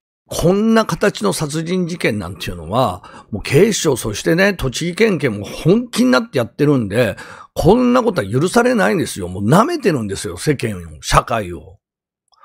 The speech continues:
まあ、どういう教育でどういう育ち方したかっていうのはもう言及しませんが、もう根本的なこと、うん、何をして、何をしたらいいか、というか、そんな倫理よりも、こうしたらこうなるっていうことです。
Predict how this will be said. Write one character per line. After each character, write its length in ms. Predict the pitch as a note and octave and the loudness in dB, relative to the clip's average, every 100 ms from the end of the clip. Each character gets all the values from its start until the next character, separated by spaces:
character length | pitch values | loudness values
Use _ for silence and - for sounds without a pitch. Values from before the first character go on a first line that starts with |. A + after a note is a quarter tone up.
| - - - _ _ - | -20 -20 -20 _ _ -6
ま 100 | G#2 | -6
あ、 80 | - | 4
ど 260 | D3 A3 | 6 8
う 60 | D4 | 6
い 60 | C#4 | 2
う 120 | A3+ | 2
教 220 | A#3+ B3 | 4 4
育 160 | A3 A3 | 4 2
で 80 | |
ど 200 | D3 D#3+ | 2 4
う 40 | A#3 | 2
い 40 | |
う 20 | |
育 240 | G3+ G#3 G#3 | 2 2 2
ち 80 | - | 2
方 220 | G#3+ - | 0 0
し 80 | - | -2
た 100 | C#3 | -2
か 180 | F#2 G#2 | -2 -4
っ 80 | - | -6
て 100 | F#2+ | -10
い 60 | |
う 20 | |
の 60 | G2 | -10
は 80 | F#2 | -10
も 100 | F2 | -10
う 20 | |
言 240 | F#2+ C#3+ G3 | 0 2 2
及 140 | A#3 | 2
し 120 | - | 0
ま 100 | F3 | 2
せ 120 | F3+ G3+ | 2 2
ん 120 | G2 | 0
が、 280 | G2 D#2+ - - - | 0 -2 -4 -16 -2
も 260 | B2+ - - | 0 0 2
う 180 | - C#4+ | 4 4
根 100 | D#4 | 2
本 300 | - C#4+ D4 | 0 2 2
的 160 | A3 | 2
な 120 | A#3 | 4
こ 100 | A3+ | 4
と、 380 | A3 - D3+ - _ _ _ _ | 2 4 2 0 _ _ _ _
う 80 | C#3 | 2
ん、 220 | B2 F2+ - - | 4 0 -8 0
何 360 | C#3+ A3 F4 D#4 | 4 4 4 2
を 100 | D#3 | 0
し 120 | - | 2
て、 220 | C3 A2 | 2 2
何 220 | D3 G#3 B3+ | 2 2 4
を 80 | |
し 60 | E3 | 2
た 80 | C#3+ | 2
ら 40 | |
い 20 | |
い 40 | G2+ | -2
か、 100 | G#2 - | -6 -10
と 100 | G3 | -6
い 40 | |
う 40 | F#3 | 0
か、 160 | C#3+ | 0
そ 180 | - B3 | 4 2
ん 140 | C#4 | 4
な 80 | C#4 | 2
倫 260 | G#3 C4+ D4 | 2 2 2
理 80 | G3+ | 2
よ 300 | G#2 A2 B2 | 2 2 2
り 100 | F#2 | 2
も、 300 | B2+ A2 - | 2 2 2
こ 220 | - D#4 | 4 4
う 80 | C#4 | 2
し 80 | - | 2
た 80 | |
ら 120 | A3 - | 2 2
こ 220 | - G#3+ | 4 4
う 40 | |
な 120 | G#3+ | 6
る 100 | A3+ D#3+ | 4 2
っ 40 | |
て 80 | - | -4
い 20 | |
う 40 | |
こ 100 | - | -4
と 80 | C#3 | 2
で 60 | E3 | 2
す。 160 | - | 2